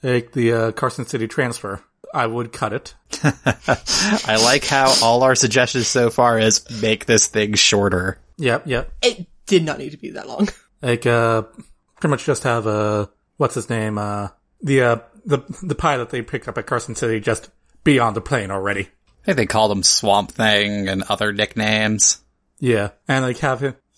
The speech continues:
Speaker 1: him, like, just be there already. And then just, you know, have them, um, throw the transponder out of the window. Like, like,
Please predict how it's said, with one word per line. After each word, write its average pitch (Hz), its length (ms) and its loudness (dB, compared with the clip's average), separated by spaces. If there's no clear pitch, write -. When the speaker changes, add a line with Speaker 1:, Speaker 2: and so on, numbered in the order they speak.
Speaker 1:
him, 131 200 -4
like, 110 180 -4
just - 260 -4
be 117 140 2
there 107 200 2
already. 107 380 -2
And 127 140 0
then 127 160 0
just, 113 340 -2
you 127 120 0
know, 107 40 2
have 131 240 -2
them, 113 100 -12
um, 123 140 -8
throw 123 200 -4
the 110 80 -10
transponder 120 800 -4
out 110 300 -2
of 131 120 -2
the 113 80 -4
window. 101 320 -4
Like, 92 180 -6
like, 107 200 -6